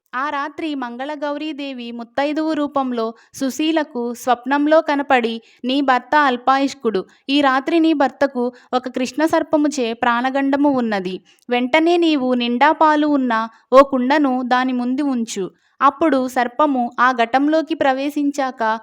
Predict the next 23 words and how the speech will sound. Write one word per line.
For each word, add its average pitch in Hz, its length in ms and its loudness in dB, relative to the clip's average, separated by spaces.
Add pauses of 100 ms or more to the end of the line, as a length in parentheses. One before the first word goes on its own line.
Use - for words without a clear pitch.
(220)
వస్త్రముతో 247 720 0 (200)
ఆ 254 120 2
కుండమూతిని 269 1000 -2
గట్టిగా 254 420 -4
కట్టి 262 540 -6 (240)
ఉదయాన్నే 262 800 -2 (120)
దాన్ని 254 540 -2
నీ 269 180 -2
తల్లికి 269 460 -2
వాయనమివ్వు" 247 1000 -2
అని 311 220 0
అంతనార్థమవుతారు. 240 1160 0 (460)
సుశీల 311 400 0 (200)
ఉలిక్కిపడి 302 580 2
లేచి 294 480 -2
చూచేసరికి 247 840 -2 (280)
అప్పటికే 247 680 0 (120)
ఒక 247 140 0
పెద్ద 240 340 0
సర్పము 294 540 2
బుసలు 240 320 0
కొడుతూ 254 380 0
కనిపించింది. 226 840 -4